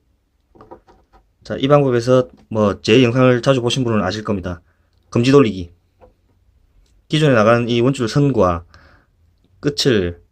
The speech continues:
금지, 금지 사이로 이렇게 두 바퀴 같이 감아주세요. 한 바퀴, 두 바퀴. 굳이 뭐 많이 안 감아도 됩니다. 이건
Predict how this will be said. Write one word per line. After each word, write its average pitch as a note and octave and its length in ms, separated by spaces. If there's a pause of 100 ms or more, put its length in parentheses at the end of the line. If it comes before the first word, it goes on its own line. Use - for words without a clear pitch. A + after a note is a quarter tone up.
(140)
금지, B2 560
금지 A#2 260
사이로 G#2+ 480
이렇게 F#2 160
두 F#2+ 140
바퀴 G#2+ 220
같이 - 200
감아주세요. F#2+ 540 (640)
한 F#2+ 160
바퀴, F2 320 (1000)
두 F2+ 80
바퀴. E2+ 340 (420)
굳이 E3+ 260
뭐 G#2+ 340 (280)
많이 A#2+ 200
안 C#3 80
감아도 C#3+ 160
됩니다. G#2 200
이건 F2 300